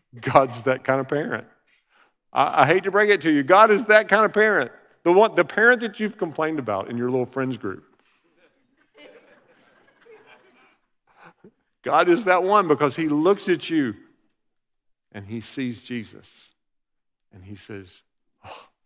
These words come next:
she is so good." <laughs>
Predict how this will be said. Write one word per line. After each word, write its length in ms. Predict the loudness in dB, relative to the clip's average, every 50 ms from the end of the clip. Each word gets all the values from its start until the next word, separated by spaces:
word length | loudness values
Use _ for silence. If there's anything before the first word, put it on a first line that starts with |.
| _ _ _ _ _ _ _ _ _ _ _ _
she 280 | _ -20 -18 -16 -14 -14
is 140 | -14 -16 -18
so 240 | -16 -12 -10 -10 -10
good." 360 | -10 -10 -12 -12 -12 -14 -16 -18 _ _ _ _ _ _ _ _ _ _ _ _ _ _ -20 -20 _ _ -20 -20 _ _ -20 -20 -20 -20 -20 -20 -20 -20 -20 _ _ _ _ _ _ _ _ _ _ _ _ _ _ _
<laughs> 320 | -8 -6 -6 -4 -4 -6